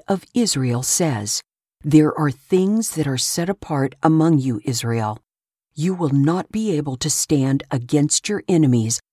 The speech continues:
until you remove what is set apart. In the morning, present yourselves tribe by tribe. The tribe the Lord selects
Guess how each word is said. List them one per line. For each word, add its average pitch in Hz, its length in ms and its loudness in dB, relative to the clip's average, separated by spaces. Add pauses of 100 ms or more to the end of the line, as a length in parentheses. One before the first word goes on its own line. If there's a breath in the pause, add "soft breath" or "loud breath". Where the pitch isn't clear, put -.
(180)
until 147 340 2
you 151 180 -2
remove 156 720 0 (240)
what 131 180 0
is 135 120 0
set 139 220 0
apart. 139 640 -4 (600)
In 151 140 6
the 190 100 -2
morning, 180 480 4 (180)
present 214 500 0
yourselves 127 680 -2 (180)
tribe 131 360 -4
by 147 180 -2
tribe. 147 560 -6 (400)
The 165 100 2
tribe 175 460 -4
the 139 140 -2
Lord 156 360 0
selects 240 680 -2